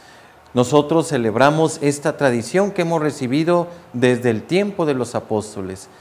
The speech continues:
Bien sabemos cómo nuestro Señor Jesucristo instituyó la Eucaristía el día de la última cena, y ahí nos pidió que en memoria, en memoria suya pudiéramos llevar este memorial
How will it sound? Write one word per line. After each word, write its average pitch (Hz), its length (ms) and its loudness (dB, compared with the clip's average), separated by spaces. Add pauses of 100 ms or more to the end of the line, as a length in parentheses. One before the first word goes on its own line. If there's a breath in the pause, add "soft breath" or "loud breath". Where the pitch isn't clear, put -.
(220 loud breath)
Bien 135 160 2
sabemos 160 440 0
cómo 165 260 0
nuestro 160 260 -4
Señor 131 340 -4
Jesucristo 156 760 -4 (240 loud breath)
instituyó 131 600 0
la 170 120 2
Eucaristía 156 840 0 (240 loud breath)
el 113 160 0
día 139 180 4
de 143 120 2
la 120 120 4
última 135 500 0
cena, 107 400 -4 (360 loud breath)
y 127 140 0
ahí 151 420 2
nos 135 240 0
pidió 143 560 0 (340 loud breath)
que 131 460 2 (120)
en 131 200 0
memoria, 127 600 2
en 123 160 -2
memoria 147 440 0
suya 180 500 -2
pudiéramos 156 540 -2
llevar 127 300 -2
este 131 320 -6
memorial 117 640 -2